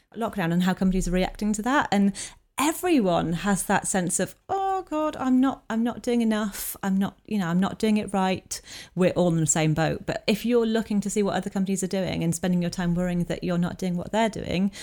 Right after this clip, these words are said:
then you're not serving your audience. You should just be looking at your own audience and your own tribe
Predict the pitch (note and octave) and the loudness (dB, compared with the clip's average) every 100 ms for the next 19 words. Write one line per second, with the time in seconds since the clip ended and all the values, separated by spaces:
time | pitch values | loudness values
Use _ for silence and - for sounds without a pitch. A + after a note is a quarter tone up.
0 | - - _ - G3 G#3 G#3+ A3+ - G#3 | -16 -18 _ 0 4 6 6 4 2 2
1 | F#3+ F3 E3 E3 D#3+ D#3+ D#3+ D#3 - F3+ | 2 2 0 2 0 0 -2 -4 -4 -2
2 | G3 G#3 G#3 F3+ F#3 D#3+ D#3 E3 D#3+ D#3+ | 0 0 2 2 2 2 2 2 0 -2
3 | - D#3 D3+ - D#3+ D#3 D#3+ D#3+ D#3+ - | -4 -6 -6 -4 -2 0 0 0 -4 -8
4 | - _ - G3+ E3 - - | -20 _ 0 2 4 0 -4